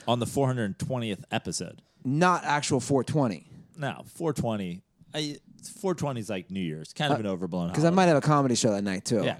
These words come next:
Speaker 1: great.
Speaker 2: So then I can't go.
Speaker 1: No, we can go to the Dodgers the next day and just roll out. I mean, but who does comedy on four twenty? Should be, you should probably be at Dodgers Nationals, getting high, four twenty at the Dodgers game.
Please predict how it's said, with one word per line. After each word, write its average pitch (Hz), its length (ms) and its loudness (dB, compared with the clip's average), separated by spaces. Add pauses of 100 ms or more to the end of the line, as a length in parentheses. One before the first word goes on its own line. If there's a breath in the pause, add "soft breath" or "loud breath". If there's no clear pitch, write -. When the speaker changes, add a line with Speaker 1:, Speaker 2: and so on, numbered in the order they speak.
Speaker 1:
great. 107 320 -8 (720)
Speaker 2:
So - 140 -4
then 135 80 6
I 123 80 4
can't 117 240 0
go. 104 260 0 (180)
Speaker 1:
No, 101 200 -4
we 107 120 0
can 123 120 -4
go 123 100 4
to 117 80 2
the 110 160 4
Dodgers 110 840 0
the 98 100 -2
next 101 380 -4
day 87 200 -2
and 85 80 -4
just 82 160 -10
roll 101 380 4
out. 107 100 0
I 127 40 -6
mean, 160 160 -2
but 196 120 -2
who 190 180 -4
does 339 180 -4
comedy 165 360 -2
on 107 80 0
four 127 220 0
twenty? 131 360 -4 (1200 soft breath)
Should - 220 -14
be, 127 160 0
you 120 120 -2
should - 60 -8
probably 147 220 0
be 131 80 0
at 95 140 -6
Dodgers 98 340 0
Nationals, 90 640 -4 (200)
getting 120 300 -2
high, 104 420 0 (360 soft breath)
four 143 260 2
twenty 180 320 -4
at 190 80 -2
the 196 80 -2
Dodgers 104 440 -4
game. 104 280 -4